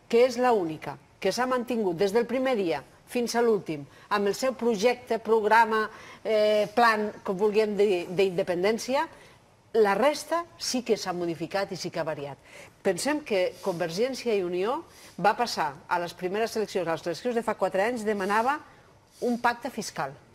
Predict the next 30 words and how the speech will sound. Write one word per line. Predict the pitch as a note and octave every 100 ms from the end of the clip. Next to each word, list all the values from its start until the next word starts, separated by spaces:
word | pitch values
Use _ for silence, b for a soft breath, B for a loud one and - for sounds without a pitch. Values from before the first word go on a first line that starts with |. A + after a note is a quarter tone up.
| _ _ _ B B
A | -
les | A#3 A3
eleccions | A3+ G#3+ C#4+ D4+
de | C#4
fa | A3
dos | G3 F3
anys | F#3+ B3 C4+
demanava | A3 G3 F#3 A#3+
estat | B3 A3+ G#3+
propi. | G3 B3+ D3+ C3+ -
I | - G3 B3
ara, | C#4 D#4 E4+ -
i | F3
això | D#3 A3
sí | G#3+ F#3+
que | F3
penso | F#3 E3 F3+
jo | F3+
que | F3+
és | E3+
històric | D#3 - D#3 A#3 - b b -
i | D#3+
que | F3
és | E3 - B B
un, | D#3+ F3 E3+ D#3+ D3+ B -
una | F#3 F#3
situació | F3 F3 - F3+
nova | F3 G3 F3+
i | D#3
diferent, | E3 E3 F#3+ C4+